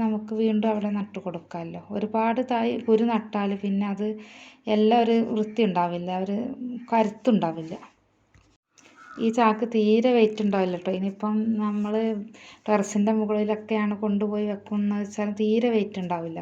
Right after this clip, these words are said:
കരിയിലയും കരിയില കമ്പോസ്റ്റൊക്കെ അല്ലേ ഇതിൽ കാര്യമായിട്ടുള്ളത്. മണ്ണ് കുറേശ്ശെ ഇട്ട് കൊടുത്തിട്ടേ ഉള്ളൂ, ഒരുപാട് മണ്ണൊന്നും ഇട്ട് കൊടുത്തിട്ടില്ല. ഇനി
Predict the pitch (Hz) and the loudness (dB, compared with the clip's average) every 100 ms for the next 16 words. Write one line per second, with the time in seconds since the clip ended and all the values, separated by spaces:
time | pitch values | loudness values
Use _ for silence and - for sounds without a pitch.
0 | 190 196 190 190 196 202 185 185 185 190 | -4 -2 0 0 0 -2 -2 -2 -2 -4
1 | 196 196 190 185 - 185 190 185 180 175 | -4 -4 -4 -8 -8 -8 -6 -8 -8 -8
2 | 190 180 180 175 - 175 160 170 - - | -6 -4 -6 -8 -10 -10 -10 -12 -16 -20
3 | - - _ 214 208 214 226 220 208 208 | -20 -20 _ -2 2 4 4 4 4 0
4 | 208 220 196 185 180 165 160 170 165 165 | -2 -4 -2 -4 -4 -10 -12 -10 -8 -10
5 | 170 208 190 202 208 214 233 214 202 202 | -12 -8 -6 -4 -2 0 0 0 0 -2
6 | 202 196 185 165 - - 170 165 254 - | -2 -4 -6 -8 -12 -14 -12 -12 -16 -20
7 | _ _ _ _ - _ 254 247 | _ _ _ _ -20 _ -2 2